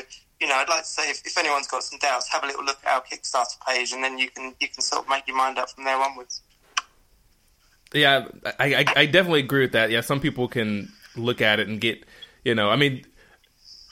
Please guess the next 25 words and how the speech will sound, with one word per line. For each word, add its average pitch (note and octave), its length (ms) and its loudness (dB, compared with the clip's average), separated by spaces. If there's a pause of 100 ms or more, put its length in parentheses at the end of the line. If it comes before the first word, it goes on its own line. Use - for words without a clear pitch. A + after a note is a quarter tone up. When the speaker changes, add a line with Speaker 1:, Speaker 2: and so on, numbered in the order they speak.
(120)
Speaker 2:
compared A3 440 6
to, C3+ 460 8
um, G#2+ 260 -4
a A#2+ 100 2
lot B2+ 360 8
of C3 180 4
documentaries C3+ 580 4
that B2+ 120 2
we've B2+ 140 -2
seen C#3 300 0
about B2+ 420 2
M C3 160 2
J, C3 240 4
you, E3 440 0
you C#3+ 240 -2
guys C#3 240 6
is A2+ 220 -4
looking A#2 500 0
very, C#3 480 4
very A#2+ 240 2
good, G#2+ 400 2
very, D3+ 320 2
very C3 160 2
polished. B2 720 2
Um, G#2 520 2